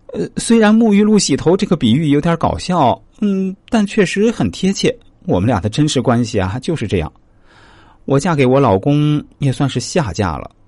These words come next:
老公是农村出来的，结婚二十年了，中间无数次想离婚，但幸好啊，也没有离成。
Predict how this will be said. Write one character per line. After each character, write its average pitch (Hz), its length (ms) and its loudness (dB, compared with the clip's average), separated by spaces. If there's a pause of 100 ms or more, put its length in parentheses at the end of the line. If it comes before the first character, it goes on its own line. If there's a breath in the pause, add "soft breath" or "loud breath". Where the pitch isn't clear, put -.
(260)
老 98 140 0
公 127 160 0
是 123 120 -4
农 107 180 0
村 131 200 -2
出 117 140 -4
来 95 160 0
的， 87 160 -6 (300)
结 104 120 -2
婚 107 200 -2
二 117 200 -2
十 85 140 -6
年 78 180 -4
了， 87 160 -4 (400 loud breath)
中 196 160 -4
间 190 160 0
无 170 160 -2
数 214 160 -4
次 - 160 -4
想 85 220 -6
离 78 100 -6
婚， 90 200 -8 (500)
但 160 140 -4
幸 160 180 -2
好 85 120 -6
啊， 80 260 -8 (160)
也 87 120 -6
没 85 140 -4
有 131 100 0
离 101 160 -2
成。 98 240 -8